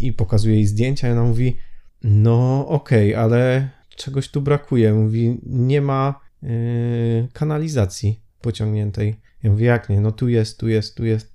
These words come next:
A on mówi: „Ale nie ma tutaj w łazience na dole”. Ja mówię: „No niemożliwe”. Patrzę, no w-, kurczę, rura nie wystaje. Patrzę na projekt, no tu powinna być, a nie ma faktycznie.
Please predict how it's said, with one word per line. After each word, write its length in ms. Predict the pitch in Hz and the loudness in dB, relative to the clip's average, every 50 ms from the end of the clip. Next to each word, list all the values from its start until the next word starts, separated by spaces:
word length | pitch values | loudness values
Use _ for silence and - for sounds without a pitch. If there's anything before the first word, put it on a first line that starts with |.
| - _ - | -20 _ -4
A 60 | 104 | -2
on 100 | 107 113 | 0 0
mówi: 220 | 113 110 131 127 | 0 -2 -2 -4
„Ale 200 | 127 131 139 143 | -2 -2 -2 -2
nie 120 | 143 156 156 | -2 -2 -2
ma 100 | 151 147 | -2 -4
tutaj 280 | - 147 - 143 135 | -6 -6 -6 -4 -4
w 80 | 139 139 | -4 -2
łazience 460 | 143 139 131 131 113 98 92 - 101 | -2 -2 0 0 -2 -2 -2 -2 -2
na 140 | 98 101 101 | 0 0 0
dole”. 320 | 101 101 98 101 101 107 - _ _ _ _ - | 0 0 0 0 -2 -4 -6 _ _ _ _ -4
Ja 140 | 113 104 104 | -2 0 0
mówię: 200 | 110 107 117 110 | 0 0 0 0
„No 120 | 113 117 | 0 0
niemożliwe”. 600 | 120 123 123 120 120 113 117 117 104 95 95 98 92 - | 0 0 0 0 -2 -2 -2 -2 -2 0 0 -2 -4 -4
Patrzę, 500 | - - 120 - - - 120 117 120 120 - | -4 -4 -4 -4 -4 -4 -4 -4 -4 -4 -4
no 140 | 117 110 113 | -4 -4 -4
w-, 180 | 110 - - - | -6 -8 -16 -20
kurczę, 460 | - - - - - - 123 120 123 | -20 -20 -18 -18 -8 -4 -2 0 0
rura 240 | 117 117 110 113 113 | 0 0 2 2 2
nie 160 | 117 117 117 | 2 0 -2
wystaje. 500 | 127 127 - - - 135 113 98 95 92 | -2 -6 -6 -4 -2 0 0 0 -2 -2
Patrzę 380 | - - 110 101 - - 117 | -4 -6 -6 -6 -6 -4 -4
na 140 | 107 104 104 | -2 -2 -2
projekt, 600 | 101 - - 98 95 101 110 123 - - - - - _ - - - | -4 -4 -4 -2 0 0 0 0 -4 -6 -16 -20 -20 _ -20 -12 -6
no 360 | 113 104 104 104 104 107 110 | -2 0 0 0 0 -2 -2
tu 160 | 110 - 120 | -4 -6 -6
powinna 460 | 107 - 107 104 113 113 113 110 110 110 | -4 -4 -4 -2 -2 -2 0 0 -2 -2
być, 240 | 110 98 92 - | -2 -4 -6 -4
a 80 | 107 104 | -4 -2
nie 140 | 123 139 143 | 0 0 2
ma 160 | 120 95 90 | 2 0 -2
faktycznie. 640 | 92 - 98 - - - - - - 104 98 92 | -2 -4 -8 -10 -10 -10 -10 -8 -6 -6 -6 -6